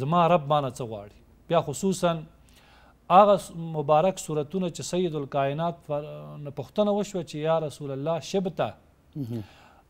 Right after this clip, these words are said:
Speaker 1: آثار د بوډاتوب د ګیره کې پیدا شو، سپین ویښته او سپین ږیری شو، «یا رسول الله.» نبی سلام خو
Speaker 2: بله.
Speaker 1: تنومن شخصیت و، جسم نه قوي و. نو رسول الله فرمایي چې «شیبتنی هود و اخواتها».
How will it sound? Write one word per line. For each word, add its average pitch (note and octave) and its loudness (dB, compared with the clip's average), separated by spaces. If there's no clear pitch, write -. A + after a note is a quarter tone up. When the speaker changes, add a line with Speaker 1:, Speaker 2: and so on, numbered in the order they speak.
Speaker 1:
آثار G3 8
د E3+ 0
بوډاتوب C#3+ 0
د D#3 -8
ګیره E3 0
کې C#3 -8
پیدا D3 0
شو، G3 -2
سپین D#3 -8
ویښته D3 0
او E3 -2
سپین D#3+ -4
ږیری G3 6
شو، E3+ -6
«یا E3 6
رسول D3 -4
الله.» C3 -2
نبی D3+ -6
سلام E3+ -4
خو D3+ -6
Speaker 2:
بله. A#2 -6
Speaker 1:
تنومن C#3+ -2
شخصیت C#3+ -10
و، A3 -12
جسم C3+ -8
نه B2 -8
قوي B2 -6
و. F3+ -8
نو B2+ -6
رسول G3 -2
الله G3 6
فرمایي F3 2
چې D#3+ -8
«شیبتنی D3+ -2
هود G3 2
و D#3 -2
اخواتها». A2 -4